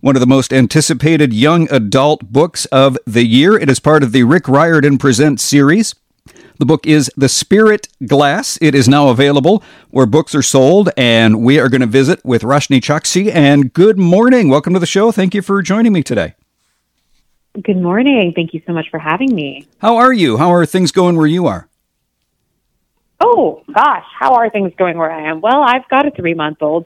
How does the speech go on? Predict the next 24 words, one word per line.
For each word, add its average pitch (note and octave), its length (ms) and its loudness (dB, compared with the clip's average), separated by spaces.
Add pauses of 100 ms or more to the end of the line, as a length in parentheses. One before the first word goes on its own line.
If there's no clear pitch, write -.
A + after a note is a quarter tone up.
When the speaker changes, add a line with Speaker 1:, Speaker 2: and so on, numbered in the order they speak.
Speaker 2:
so E3 120 -4
I E3+ 120 -2
don't F#3 280 -6 (100)
sleep. D#3 400 -10
Speaker 1:
Oh, G#3+ 160 0
my A#3 120 2
Speaker 2:
Um, - 20 0
Speaker 1:
gosh. F#3 480 0
Speaker 2:
<laughs> D#4 1080 -2
but, E4 1400 -4
but D4 160 -10
things D#4 220 -6
are D4+ 100 0
wonderful. C4+ 560 -4
They're D#3+ 140 -6
wonderful, G#3 580 -8
joyous, G3+ 340 -6 (120)
chaotic, F3+ 720 -6
and, E3+ 580 -14 (440)
um, E3+ 680 -4 (280)
yeah, B3+ 200 -4
that's E3+ 200 -2
really A3+ 240 0
it. C#4+ 280 -2